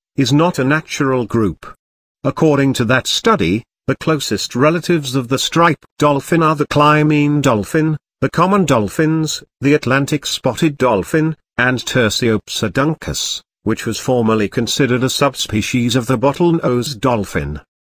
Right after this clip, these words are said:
The striped dolphin was described by Franz Main in eighteen thirty-three.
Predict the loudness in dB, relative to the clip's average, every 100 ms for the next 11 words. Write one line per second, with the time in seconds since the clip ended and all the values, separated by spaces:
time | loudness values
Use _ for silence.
0 | _ _ -4 -4 0 2 2 -4 0 0
1 | 0 -2 -2 0 -2 -2 -4 -2 0 2
2 | 2 0 0 0 0 0 0 0 -2 2
3 | 2 4 2 2 0 -2 -2 -4 -2 -2
4 | 0 -4 -2 0 0 -4